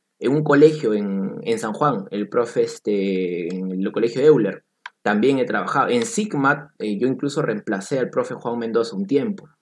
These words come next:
Entonces, también, son, son de verdad, son, son muy, muy, son profesores muy, muy buenos, ¿no? Sí, son muy buenos.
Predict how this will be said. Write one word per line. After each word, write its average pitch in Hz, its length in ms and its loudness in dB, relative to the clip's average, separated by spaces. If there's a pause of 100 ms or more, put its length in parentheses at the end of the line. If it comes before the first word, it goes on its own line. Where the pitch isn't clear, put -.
(100)
Entonces, 101 380 -10
también, 113 640 0 (440)
son, 135 240 -2
son 131 260 -2
de 151 140 8
verdad, 117 380 -2 (420)
son, 127 400 0
son 127 320 -4
muy, 160 260 2
muy, 135 680 0
son 127 160 -4
profesores 123 500 -4
muy, 127 260 -2
muy 113 160 -4
buenos, 107 440 -4
¿no? 147 260 -6 (480)
Sí, 117 420 -2 (200)
son 123 180 0
muy 131 200 2
buenos. 107 380 0